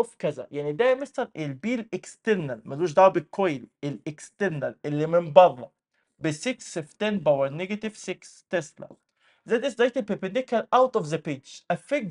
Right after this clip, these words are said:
the point B. So the net magnetic flux density عند ال B بكام؟ إن عاوز ال B total عند ال B. طيب، أول حاجة بس لازم نشوف ال B total ده positive، negative،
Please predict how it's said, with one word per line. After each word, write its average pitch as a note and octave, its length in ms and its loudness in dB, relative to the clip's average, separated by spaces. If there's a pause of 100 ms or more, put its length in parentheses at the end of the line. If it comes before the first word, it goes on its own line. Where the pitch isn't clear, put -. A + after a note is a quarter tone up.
(100)
the E3 80 -2
point A#3 440 -6 (160)
B. D3+ 40 -8 (600)
So A3+ 120 0
the G#3 160 2
net C4 300 4
magnetic A3 380 2
flux G#3 300 -8
density A3+ 340 -6
عند C#3+ 300 4
ال C3+ 100 -6
B - 120 -14
بكام؟ C3+ 640 -4 (460)
إن D#3 120 -4
عاوز G3 320 4
ال D3+ 200 -2
B G#3+ 40 -2
total C#4 240 -8
عند D3+ 320 2
ال C#3 220 -10
B. B2+ 40 -14 (560)
طيب، C3 160 -6 (120)
أول F4+ 240 4
حاجة A3 260 -4
بس D3 260 -12
لازم C4+ 220 -4
نشوف F#3 400 -10
ال D3 140 -8
B A#3 40 -12
total C4+ 220 -10
ده F#3+ 300 -8
positive، E3+ 440 -2 (100)
negative، D3+ 460 -6